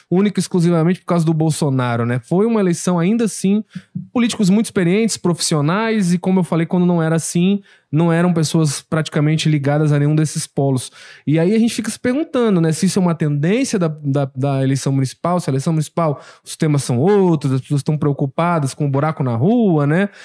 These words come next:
com aquela coisa mais de proposta factível e tudo mais,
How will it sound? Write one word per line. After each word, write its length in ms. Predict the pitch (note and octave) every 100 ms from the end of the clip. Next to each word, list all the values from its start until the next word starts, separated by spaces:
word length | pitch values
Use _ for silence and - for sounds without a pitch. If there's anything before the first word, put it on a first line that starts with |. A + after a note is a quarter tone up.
| - -
com 100 | C#3
aquela 240 | C3 C#3+
coisa 260 | C#3 D3 C#3+
mais 140 | D3
de 60 | C#3+
proposta 500 | C#3+ B2+ D3 D3 D#3+
factível 880 | D3 E3 - - G#3 A#3 F#3+ D3 D3
e 60 |
tudo 240 | D3 F3+ G3+
mais, 320 | G#3 C4+ -